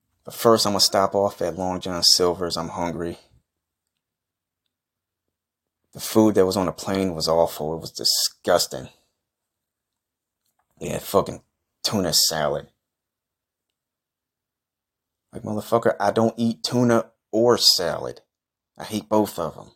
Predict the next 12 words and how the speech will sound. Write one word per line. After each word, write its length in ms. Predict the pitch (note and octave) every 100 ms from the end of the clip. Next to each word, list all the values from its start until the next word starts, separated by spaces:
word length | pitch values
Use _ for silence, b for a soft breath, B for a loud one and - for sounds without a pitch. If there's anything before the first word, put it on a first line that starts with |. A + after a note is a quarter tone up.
| _ _ _ -
Then 220 | G#2+ A2
you 80 | F#2
put 220 | - A#2+
'em 160 | F#2
both 320 | E2+ F#2+ A2 -
together, 420 | E2+ G2 A2 F#2+
mix 240 | F#2+ -
'em 140 | F2+ G#2+
up. 260 | A#2 - _ _ _ _ _ _ _
That's 360 | - - -
sickening. 460 | - A#2+ E2 C2 B1 _ _ _ _ _ _ _ _ _ _ _ _ _ _ _
Gross. 800 | - F2 G#2+ - - - -